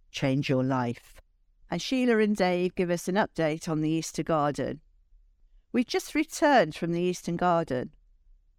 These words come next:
It was very rainy, but that's a good thing. Last year, all the gnomes were busy watering through a very dry spring. We haven't had to do that this year.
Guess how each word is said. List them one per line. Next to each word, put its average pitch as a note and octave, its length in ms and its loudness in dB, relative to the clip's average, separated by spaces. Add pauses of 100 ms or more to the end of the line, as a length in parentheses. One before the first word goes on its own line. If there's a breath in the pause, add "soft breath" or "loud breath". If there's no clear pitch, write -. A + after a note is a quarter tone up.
(160)
It - 100 -4
was E3+ 160 -6
very G#3+ 340 2
rainy, D3+ 600 0 (300)
but D#3 120 0
that's - 340 2
a D3+ 60 -4
good D3 200 -4
thing. C#3+ 440 -4 (1040)
Last - 360 0
year, C#3 300 -2 (280)
all F#3 320 2
the F#3 140 2
gnomes D#3+ 440 0
were C#3 100 -2
busy D3+ 320 -2
watering D#3 640 -2
through C#3 280 -2
a C3 80 0
very C3+ 420 0
dry C3 300 0
spring. B2+ 600 -4 (1300)
We D#3+ 100 -2
haven't A3+ 260 2
had D3+ 220 -2
to - 120 -12
do A3+ 200 2
that C3+ 200 0
this - 260 -6
year. B2 260 -2